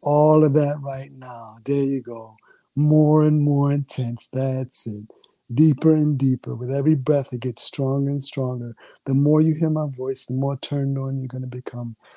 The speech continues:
Your nipples are gonna get harder and harder. Your pussy's gonna throb, and your hips are gonna start to gyrate.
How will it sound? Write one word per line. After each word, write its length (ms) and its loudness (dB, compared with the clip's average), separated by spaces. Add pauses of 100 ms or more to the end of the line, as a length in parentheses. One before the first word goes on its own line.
(260)
Your 280 -4
nipples 440 -2
are 40 -4
gonna 180 -4
get 140 -12
harder 460 -8
and 160 -10
harder. 480 -12 (360)
Your 80 -6
pussy's 480 -4
gonna 220 -4
throb, 540 -8 (520)
and 160 0
your 120 0
hips 300 -4
are 40 -8
gonna 160 -8
start 280 -8
to 80 -4
gyrate. 520 -10